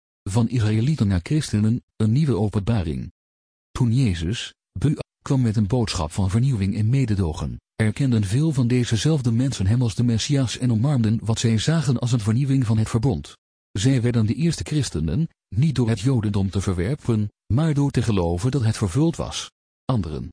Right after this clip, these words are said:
die Jezus verwierpen, bleven binnen Joodse gemeenschappen, maar leefden vreedzaam samen met de vroege christenen. Slechts een kleine, radicale factie wees Christus vijandig af, bestempelde hem als een valse profeet en,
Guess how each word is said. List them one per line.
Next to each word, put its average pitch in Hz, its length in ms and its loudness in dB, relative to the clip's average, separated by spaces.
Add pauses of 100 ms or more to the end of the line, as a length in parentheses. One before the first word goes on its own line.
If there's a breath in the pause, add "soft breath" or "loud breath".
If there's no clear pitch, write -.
(140)
die 117 180 0
Jezus 113 500 0
verwierpen, 95 720 -2 (220)
bleven 107 380 0
binnen 135 240 2
Joodse 151 380 0
gemeenschappen, 117 840 0 (140)
maar 113 220 2
leefden 123 360 2
vreedzaam 104 500 0
samen 147 400 0
met 113 140 0
de 120 80 -2
vroege 139 340 2
christenen. 67 560 -4 (400)
Slechts 143 360 0
een 117 100 2
kleine, 117 720 0 (160)
radicale 139 640 0
factie 98 360 -2
wees 85 300 -4
Christus 123 440 -2
vijandig 123 520 0
af, - 280 -14 (140)
bestempelde 107 600 -2
hem 87 180 0
als 101 100 0
een 110 120 2
valse 117 260 0
profeet 123 420 -2
en, 110 320 -2